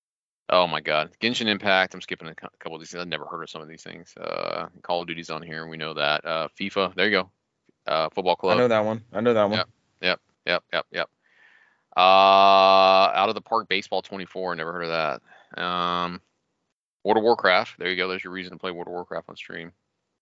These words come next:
Speaker 2: Uh, is it on Game Pass? I just reactivated Game Pass.
Speaker 1: Uh, Apex Legends. What's on Apex Legends? Huh.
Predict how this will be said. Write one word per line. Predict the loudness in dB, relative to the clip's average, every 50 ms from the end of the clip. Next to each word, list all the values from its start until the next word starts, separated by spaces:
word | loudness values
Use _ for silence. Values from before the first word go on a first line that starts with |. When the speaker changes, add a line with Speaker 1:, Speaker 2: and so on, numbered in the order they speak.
| _ _ -4
Speaker 2:
Uh, | -2 0 2 2 2
is | 2 2
it | 2
on | 2 2 2
Game | 2 2 2 2 0
Pass? | -2 -2 -2 -4 -4
I | -6
just | -4 -4 -6 -4
reactivated | 0 4 4 4 4 2 -2 0 0 0 0 -2
Game | -6 -8 -8 -8
Pass. | -8 -10 -12 -12 -14 -16 -20 _ _ -2
Speaker 1:
Uh, | 0 2 4 4 2 2
Apex | 0 -2 -2 -4 -8 -8 -2
Legends. | -2 -2 -2 -2 -6 -12 -16
What's | -18 -18 -16
on | -16 -16
Apex | -16 -16 -18 -18 -14
Legends? | -12 -12 -12 -12 -16 -20 -20 _ _ _ _ _ _ _ _ _ _ _ _ _ _ _ _ _ _ _ _ _ _ _ _ _ _ _ _ _ _ _ -16
Huh. | -14 -12 -12